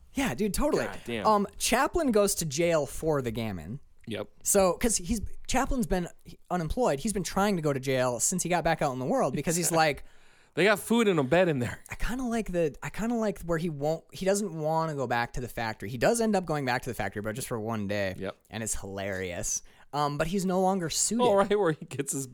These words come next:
Speaker 1: <laughs> Yeah, where
Speaker 2: he
Speaker 1: he's,
Speaker 2: gets
Speaker 1: he
Speaker 2: stuck
Speaker 1: gets
Speaker 2: in
Speaker 1: the
Speaker 2: the
Speaker 1: guy
Speaker 2: machine.
Speaker 1: stuck in, he gets the
Speaker 2: He has to
Speaker 1: engineer.
Speaker 2: force feed him his food.
Speaker 1: And it's interesting, too, 'cause that dude built the machine.
Speaker 2: Yeah.
Speaker 1: So, any-, but anyway, we'll get into that. But, uh, it, so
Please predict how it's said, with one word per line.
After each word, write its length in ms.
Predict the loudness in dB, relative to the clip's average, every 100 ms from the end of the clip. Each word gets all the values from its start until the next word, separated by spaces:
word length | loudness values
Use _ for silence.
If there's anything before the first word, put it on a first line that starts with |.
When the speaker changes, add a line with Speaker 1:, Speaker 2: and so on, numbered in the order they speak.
| -16
Speaker 1:
<laughs> 140 | -12
Yeah, 200 | -2 2 4
where 180 | 6 6
Speaker 2:
he 60 | 6
Speaker 1:
he's, 220 | 4 4
Speaker 2:
gets 220 | 2 4
Speaker 1:
he 80 | 6
Speaker 2:
stuck 100 | 6
Speaker 1:
gets 100 | 4
Speaker 2:
in 40 | 4
Speaker 1:
the 60 |
Speaker 2:
the 60 | 6
Speaker 1:
guy 100 | 6
Speaker 2:
machine. 160 | 6
Speaker 1:
stuck 220 | 4 4 2
in, 100 | -2
he 40 | -2
gets 140 | 2
the 60 | 4
Speaker 2:
He 20 |
has 100 | 4
to 60 | 4
Speaker 1:
engineer. 360 | 4 4 2
Speaker 2:
force 360 | 2 4 4 4
feed 360 | 0 2 2 2
him 120 | 0
his 180 | -2 -2
food. 380 | -4 -2 0 -2 _ _ _ _ -16 -8
Speaker 1:
And 80 |
it's 100 | -4
interesting, 340 | -2 -2 -2 0
too, 140 | 0
'cause 160 | -2 -2
that 240 | 0 0
dude 300 | 0 -4 -4
built 240 | -2 -2 -2
the 60 |
machine. 480 | -6 -4 -4 -6 -8 -10
Speaker 2:
Yeah. 180 | -8 -8 -12 _ _ _ -12
Speaker 1:
So, 280 | -2 0 0
any-, 180 | 0 -2
but 220 | 2 4
anyway, 280 | 4 4 4
we'll 180 | 4 4
get 140 | 4
into 180 | 4 2
that. 260 | 2 2 2
But, 180 | 4 6
uh, 240 | 4 4
it, 180 | 0 -4
so 520 | -2 2 4 4 0